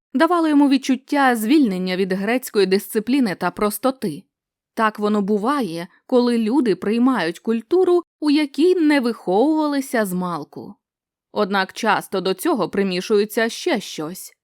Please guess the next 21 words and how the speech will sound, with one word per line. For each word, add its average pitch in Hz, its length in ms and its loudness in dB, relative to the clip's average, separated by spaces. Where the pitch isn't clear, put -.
Люди, 311 280 4
які 277 280 0
виставляють 220 680 -2
на 180 80 -2
показ 202 440 -4
свій 208 300 -4
захват 175 540 -4
чужою 220 420 2
культурою, 180 760 0
демонструють 233 760 2
зневагу 214 580 4
і 277 60 4
неприйняття 185 840 -2
своєї 170 420 -2
власної. 185 720 -6
Вони 339 240 2
показують 269 520 0
свою 226 320 0
нову 214 520 2
екзотичну 185 800 -2
поставу, 214 640 -2